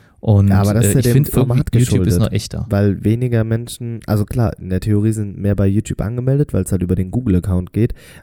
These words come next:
Speaker 2: aber viel weniger Menschen nutzen YouTube, um zu produzieren. Und deshalb hast du da dieses andere
Speaker 1: Ja.
Speaker 2: Verhältnis einfach. Und Instagram, ja, das ist halt so das leichte, unkomplizierte Social-Media-Ding, das du halt nutzen kannst. Also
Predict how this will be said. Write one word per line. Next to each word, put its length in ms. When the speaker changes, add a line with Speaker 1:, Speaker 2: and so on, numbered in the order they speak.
Speaker 2:
aber 360
viel 440
weniger 280
Menschen 380
nutzen 400
YouTube, 520
um 280
zu 140
produzieren. 720
Und 160
deshalb 240
hast 200
du 80
da 180
dieses 480
andere 320
Speaker 1:
Ja. 80
Speaker 2:
Verhältnis 480
einfach. 420
Und 220
Instagram, 540
ja, 120
das 140
ist 160
halt 160
so 180
das 220
leichte, 380
unkomplizierte 960
Social-Media-Ding, 1040
das 120
du 80
halt 100
nutzen 340
kannst. 280
Also 340